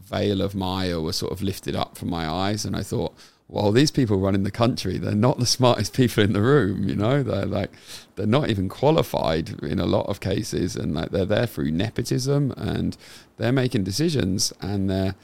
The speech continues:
making decisions in their own interest." And I obviously knew that it existed, but just not on the same scale. You know,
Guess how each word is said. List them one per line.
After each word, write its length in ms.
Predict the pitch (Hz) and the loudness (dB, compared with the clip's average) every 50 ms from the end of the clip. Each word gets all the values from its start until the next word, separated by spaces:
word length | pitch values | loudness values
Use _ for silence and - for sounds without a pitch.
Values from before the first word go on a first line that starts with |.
| - _ _ _ _ - | -20 _ _ _ _ -4
making 260 | 107 113 127 135 117 | -2 -2 0 0 0
decisions 340 | 95 - 113 104 98 95 95 | -2 0 0 0 0 0 0
in 100 | 98 98 | 0 2
their 140 | 104 101 101 | 2 4 4
own 160 | 92 95 104 | 4 4 4
interest." 680 | 120 127 113 - 104 95 62 92 - - - - - - - - | 4 2 2 0 -2 -2 -2 0 0 -2 -2 -4 -8 -14 -12 -8
And 380 | - 92 85 85 82 87 87 - - - | -6 -2 -2 0 0 -2 -2 -4 -8 -8
I 140 | - 67 78 - - | -6 -6 -6 -4 -4
obviously 300 | 107 110 104 104 82 80 | -4 -4 -2 -2 0 2
knew 240 | 98 104 110 117 | 4 4 4 4
that 160 | 104 95 - - | 4 2 0 -2
it 100 | 85 60 | -2 -4
existed, 540 | 71 95 110 120 113 - - 95 92 80 - | -4 -4 -4 -4 -4 -2 -2 -4 -4 -4 -4
but 180 | - 60 - | -4 -4 -4
just 220 | - - 92 - - - _ _ _ _ | -4 -6 -8 -8 -10 -18 _ _ _ _
not 220 | - 107 110 113 - | -4 -2 0 0 0
on 140 | 92 101 92 | 0 -2 -2
the 80 | - | -2
same 320 | - - - 85 82 - - | -2 -2 -2 -2 -4 -2 -2
scale. 640 | - - - - - - - 50 - - - - - - | -2 -2 -2 -2 -4 -6 -6 -4 -4 -4 -6 -6 -8 -10
You 140 | - - - | -12 -8 -6
know, 220 | - 101 101 95 | -4 -2 -2 -2